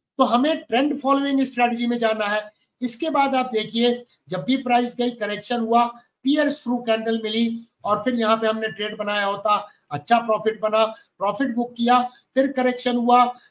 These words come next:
peers थ्रू action हुआ, evening star बना, फिर इसमें price,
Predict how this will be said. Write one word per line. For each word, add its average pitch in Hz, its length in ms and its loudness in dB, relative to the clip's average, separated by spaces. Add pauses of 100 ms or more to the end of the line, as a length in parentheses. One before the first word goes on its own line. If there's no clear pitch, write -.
(140)
peers 285 320 2
थ्रू 269 180 2
action 240 340 2
हुआ, 247 200 2
evening 233 400 -2
star 240 300 0
बना, 240 260 2 (420)
फिर 226 140 -4
इसमें 226 300 -4
price, 220 420 -4